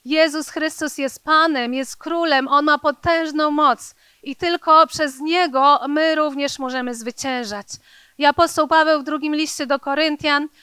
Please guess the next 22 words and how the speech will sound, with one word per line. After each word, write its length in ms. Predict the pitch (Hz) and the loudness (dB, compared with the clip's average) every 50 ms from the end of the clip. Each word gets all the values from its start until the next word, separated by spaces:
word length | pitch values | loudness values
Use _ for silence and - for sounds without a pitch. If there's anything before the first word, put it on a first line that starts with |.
| _ _ - | _ _ -6
drugi 300 | 233 294 311 262 294 302 | -4 -4 -2 -2 0 0
rozdział, 320 | 302 294 285 269 294 285 | 0 0 2 2 0 0
czternasty 680 | - - - 285 277 285 294 302 311 302 - - - 277 | 0 -2 -4 -4 -2 2 2 2 2 2 0 -6 -8 -4
werset, 420 | 254 269 269 262 - - 262 - | -2 -2 -2 -2 -4 -8 -10 -10
pisze 280 | _ - 302 269 - 294 | _ -6 -6 -6 -6 -4
taki 280 | - 277 277 - 294 269 | -4 -4 -4 -4 -8 -8
wspaniały 480 | - - 302 294 294 302 294 277 277 | -4 -2 -2 0 2 2 2 2 0
fragment: 440 | 262 - 311 285 277 277 277 269 254 _ - - - - - | 0 0 0 2 2 0 -4 -6 -8 _ -20 -20 -20 -20 -18
"Bogu 480 | 233 226 311 311 320 330 320 302 320 302 | -2 2 4 6 6 4 4 2 -2 -2
zaś 400 | 277 302 294 294 302 302 - - | 2 2 4 4 2 0 -2 -4
niech 160 | 302 294 262 | -6 -6 -2
będą 480 | 247 302 302 302 302 277 294 285 277 | 0 2 2 2 2 0 -2 -2 -2
dzięki 460 | 247 262 302 294 285 285 - - 277 254 | -4 -4 -2 -2 -2 -4 -6 -8 -10 -2
za 260 | 247 294 285 285 277 | 2 4 4 4 4
to, 280 | - - 277 277 285 - - - _ _ - | 2 0 -2 -2 -2 -6 -14 -20 _ _ -14
że 220 | 214 226 277 277 | -6 -4 -2 -2
zawsze 600 | 247 254 262 311 320 320 330 320 - - - 285 | -2 -2 2 4 4 4 4 2 0 -4 -4 -2
daje 260 | 254 254 269 277 285 269 | 0 2 2 2 2 2
nam 180 | 269 262 262 | 0 0 -2
zwycięstwo 680 | 240 233 220 254 - - 311 294 294 277 - - 269 | -2 -4 -8 -8 -6 -4 -2 -2 -2 -4 -6 -8 -10
w 60 | 247 - | -10 -8
Chrystusie 680 | 285 254 240 - - - 240 226 - - - 196 | -8 -8 -8 -8 -10 -10 -8 -8 -8 -8 -8 -10